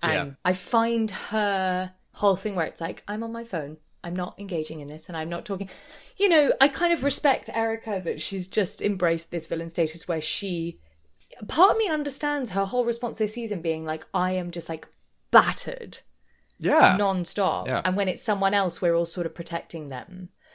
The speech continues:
Speaker 1: But no one's protected me. And I do get that. But then part of me is a bit like, I guess that's where your other choice would have been to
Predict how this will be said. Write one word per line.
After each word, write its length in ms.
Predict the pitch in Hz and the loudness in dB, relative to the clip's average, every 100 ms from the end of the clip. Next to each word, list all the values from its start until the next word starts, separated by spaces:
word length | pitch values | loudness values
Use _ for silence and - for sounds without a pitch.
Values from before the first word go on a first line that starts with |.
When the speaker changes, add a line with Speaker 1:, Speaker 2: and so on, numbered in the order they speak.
| - - _ _ - | -20 -20 _ _ 0
Speaker 1:
But 140 | 180 | 0
no 160 | 180 180 | 4 4
one's 240 | 165 165 | 2 -2
protected 560 | - 190 185 - - 156 | -4 -2 0 -2 -4 -4
me. 340 | 190 160 139 - | -2 -2 -4 -2
And 140 | 202 | 0
I 100 | 214 | 2
do 260 | 220 262 262 | 0 0 0
get 240 | 247 247 | 0 0
that. 160 | 180 - | -2 -4
But 100 | 190 | 0
then 200 | 240 240 | 0 0
part 200 | 220 226 | 0 0
of 60 | 190 | 0
me 120 | 214 | -4
is 80 | 196 | -2
a 60 | |
bit 160 | 196 - | -4 -4
like, 240 | 180 175 - | -6 -6 -4
I 60 | |
guess 240 | 170 196 - | -2 -2 -2
that's 300 | 196 - - | -4 -4 -2
where 100 | 175 | -2
your 240 | 170 165 | 0 -2
other 160 | 165 170 | -2 -4
choice 320 | - 160 151 | -2 -4 -2
would 80 | 165 | -4
have 60 | |
been 100 | 156 | -4
to 100 | 151 | -6